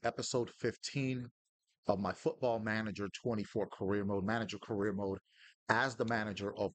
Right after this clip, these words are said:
Oldham United. It was getting close to me getting fired right around here, right around October the twenty-first, but I managed to pull off a miracle draw against, uh, Rochdale in the last minute,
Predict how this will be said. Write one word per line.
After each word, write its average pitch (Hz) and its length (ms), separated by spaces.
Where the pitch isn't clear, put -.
Oldham 107 340
United. 104 440
It 120 120
was 117 160
getting 120 220
close 123 360
to 120 60
me 120 120
getting 110 180
fired 117 540
right 113 320
around 107 280
here, 117 200
right 104 180
around 107 220
October 101 300
the 95 80
twenty-first, 110 600
but 98 120
I 98 60
managed 101 280
to - 140
pull 110 120
off 101 140
a 107 100
miracle 107 460
draw 104 380
against, 104 360
uh, 92 200
Rochdale 113 720
in 107 160
the 98 80
last 107 400
minute, 120 320